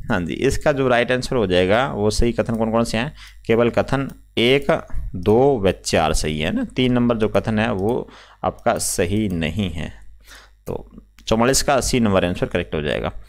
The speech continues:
साख का आस्य भुगतान स्थगित करने से है, कथन किसका है?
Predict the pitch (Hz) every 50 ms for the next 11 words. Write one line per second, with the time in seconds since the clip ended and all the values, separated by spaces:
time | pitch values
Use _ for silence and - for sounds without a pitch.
0 | - - - - - - - - - 175 196 208 226 233 - 214 - - 170 139
1 | - - 135 143 - - - 156 127 107 104 92 95 - 110 110 117 131 147 156
2 | - - - 127 120 131 127 - - 120 110 110 113 117 - 135 127 131 135 135
3 | - - 113 - 147 139 123 - 123 117 - - - 110 98 - - 87 62